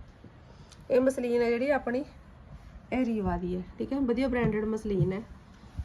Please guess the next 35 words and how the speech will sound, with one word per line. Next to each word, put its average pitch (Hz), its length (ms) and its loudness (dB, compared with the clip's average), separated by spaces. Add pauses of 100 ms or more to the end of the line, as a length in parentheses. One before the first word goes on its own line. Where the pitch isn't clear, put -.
(120)
ਤੇ 240 60 0
ਇਹਦੇ 226 240 -4
ਨਾਲ 269 140 2
ਆਪਾਂ 254 240 2
ਨੇ 233 100 -2
ਲਗਾਈ 220 380 -2
ਹੈ 269 100 -6 (460)
ਪਲੇਨ 220 280 -4
ਸਲਵਾਰ, 175 460 -6 (1900)
ਪਲੇਨ 233 240 0
ਸਲਵਾਰ 240 340 2
ਆਪਾਂ 262 240 2
ਨੇ 247 60 0
ਡਾਈ 220 240 2
ਕਰਵਾ 214 300 -4
ਕੇ 214 140 -10
ਲਾਈ 214 260 -4
ਹੈ। 240 100 -8 (520)
ਤੇ 233 100 -2
ਇਹ 269 60 2
ਹੈਗਾ 240 260 -2
ਨਾਲ 226 240 -4
ਦੁਪੱਟਾ, 220 440 -6 (500)
ਦੁਪੱਟਾ 240 360 -4
ਹੈਗਾ 220 240 -2 (100)
tie 185 300 -4
and 190 140 -6
dye 196 200 -4
ਦਾ। 214 120 -4 (3750)
ਇਹ 226 80 -4
ਡੈਂਟਿੰਗ 220 420 -4
ਵਾਲੀ 214 260 -2
ਮਸਲਿਨ 202 480 -8
ਹੈ 196 80 -6
ਜੀ, 208 160 -8